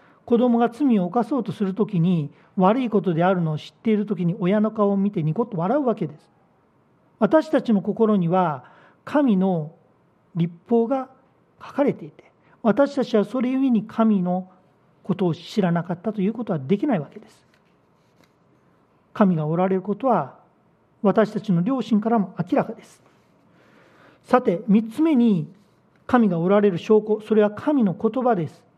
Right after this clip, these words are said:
私たちは聖書を通して神がおられることを知ります。神は目に見える方ではありません。もし見えたならば、清い神を見た私たちは、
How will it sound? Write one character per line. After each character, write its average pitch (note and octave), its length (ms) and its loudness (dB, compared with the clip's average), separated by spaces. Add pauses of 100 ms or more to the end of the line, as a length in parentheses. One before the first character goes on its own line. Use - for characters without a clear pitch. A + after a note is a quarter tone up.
(380)
私 C#4 340 2
た B3 100 2
ち G#3+ 140 -4
は G#3 400 2 (380)
聖 D#4+ 280 2
書 G#3 180 0
を E3+ 60 -2
通 G#3+ 180 0
し - 100 -12
て - 80 -6
神 F#3+ 260 0
が D#3+ 100 -4
お D#3+ 100 0
ら F3+ 100 0
れ F#3+ 100 0
る F#3 80 -2
こ F#3+ 140 -6
と A3 100 -2
を F#3 80 0
知 - 160 -8
り F3+ 80 0
ま F3 140 -2
す。 - 120 -16 (680)
神 F3+ 260 0
は D#3 140 -2
目 G3+ 160 0
に G3 180 2
見 E3+ 160 0
え A3+ 80 2
る G3 100 -2
方 F3 280 -2
で F3+ 100 0
は D3+ 240 -4
あ F3+ 40 0
り G3 100 2
ま F#3 120 0
せ F3+ 120 -4
ん。 C#3 100 -8 (460)
も C#4 100 4
し A3+ 160 0
見 G3 200 4
え D#4 100 0
た D3 160 -2
な D#3 140 0
ら D#3 140 0
ば、 C#3+ 360 -4 (420)
清 D4 380 2
い A3 80 0
神 G3+ 400 2
を D#3+ 120 -2
見 D#3+ 160 0
た F3 140 0
私 E3 340 -2
た E3 120 -4
ち D#3+ 160 -6
は、 D3 240 -2